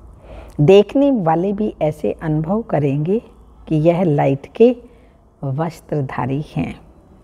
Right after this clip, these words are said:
लाइट ही इन्हों का ताज है, लाइट ही वस्त्र है, लाइट ही इन्हों का श्रृंगार है।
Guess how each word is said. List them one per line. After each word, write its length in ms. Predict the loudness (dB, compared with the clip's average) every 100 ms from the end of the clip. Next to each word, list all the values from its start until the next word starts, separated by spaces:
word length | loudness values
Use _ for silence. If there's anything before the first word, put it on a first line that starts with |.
| -20 -20 -20 -4 4
लाइट 460 | 6 6 2 0
ही 100 | -2
इन्हों 380 | 0 0 0 -2
का 180 | -4 -6
ताज 560 | -6 -6 -4 -6 -10 -6
है, 240 | -4 -4 -8 -20 -8
लाइट 460 | 0 4 4 2 -2
ही 120 | -4
वस्त्र 460 | -2 -4 -4 -2 -2
है, 300 | 0 -4 -6 -12 -20 -20 -20 -12 0
लाइट 460 | 4 6 4 2
ही 100 | -4
इन्हों 360 | -6 -4 -4 -6
का 160 | -6 -8
श्रृंगार 680 | -8 -10 -8 -6 -6 -6 -8
है। 240 | -12 -12